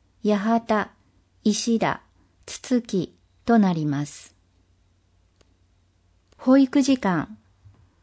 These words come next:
保育所での保育時間については次の通りです。保育所では、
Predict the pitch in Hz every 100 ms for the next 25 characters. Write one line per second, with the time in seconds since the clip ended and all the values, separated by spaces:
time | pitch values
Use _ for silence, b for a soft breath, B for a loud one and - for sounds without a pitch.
0 | _ - 269 285 - - 302 285 247 202
1 | 196 254 262 254 262 262 254 254 226 214
2 | 214 202 190 160 151 - - 220 240 233
3 | 185 196 196 175 147 151 - - - _
4 | _ _ _ _ _ _ _ _ _ _
5 | - 262 277 - - 269 254 202 165